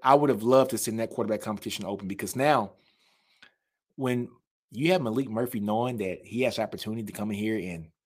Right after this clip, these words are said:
take this job, you know,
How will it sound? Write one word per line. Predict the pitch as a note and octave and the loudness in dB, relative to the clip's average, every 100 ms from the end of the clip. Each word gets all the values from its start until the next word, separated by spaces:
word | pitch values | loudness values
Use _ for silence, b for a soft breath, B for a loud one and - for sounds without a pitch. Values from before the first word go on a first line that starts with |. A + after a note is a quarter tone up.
| - | -14
take | - - | -14 -12
this | F2+ | -12
job, | G2 F#2+ F#2+ - _ _ _ _ _ _ _ _ _ _ _ _ _ _ _ - | -10 -12 -14 -18 _ _ _ _ _ _ _ _ _ _ _ _ _ _ _ -12
you | B2 G#2 | -4 0
know, | G2+ G2 | 0 0